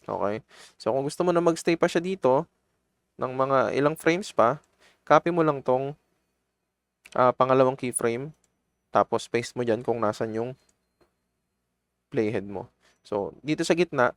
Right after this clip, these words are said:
magsistay yan kasi hindi nagbabago yung value niya. From, from dito sa key point, sa keyframe na to, mula dito sa keyframe na to, hanggang dito sa keyframe na to, pareho yung value niya. So,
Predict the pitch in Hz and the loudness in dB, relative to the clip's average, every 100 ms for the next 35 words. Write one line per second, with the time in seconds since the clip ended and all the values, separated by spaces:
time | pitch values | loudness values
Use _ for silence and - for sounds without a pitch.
0 | - 127 147 - 151 135 120 127 123 127 | -6 -6 -6 -2 0 0 -2 -2 -4 -6
1 | _ - _ _ _ _ _ _ _ _ | _ -20 _ _ _ _ _ _ _ _
2 | _ _ - 147 151 151 151 135 127 127 | _ _ -12 -2 2 2 4 6 6 6
3 | 120 117 104 98 101 90 _ _ _ _ | 2 4 4 2 -6 -8 _ _ _ _
4 | _ _ _ - 117 107 101 - _ _ | _ _ _ -4 -2 -2 -10 -16 _ _
5 | _ - 131 123 135 160 - 156 170 165 | _ -2 -2 0 -4 -4 -4 -2 -2 -2
6 | 156 _ - 147 135 170 165 156 147 131 | -2 _ 0 0 2 -2 0 -2 0 -2
7 | 110 123 _ _ _ _ _ _ _ _ | -2 -6 _ _ _ _ _ _ _ _
8 | _ _ - 143 147 151 165 156 156 156 | _ _ -2 4 6 6 2 -2 -2 -2
9 | 143 139 139 131 - 120 - _ _ - | -4 -4 -4 -4 -4 -4 -6 _ _ 0
10 | 123 123 127 123 120 127 - 107 110 117 | 2 2 -2 -6 -4 -4 -4 -6 -4 -4
11 | 117 117 143 - _ _ _ - 139 139 | -4 -4 -6 -8 _ _ _ 0 2 2
12 | 135 135 117 117 110 104 107 101 | 0 -2 2 2 2 -6 -6 -6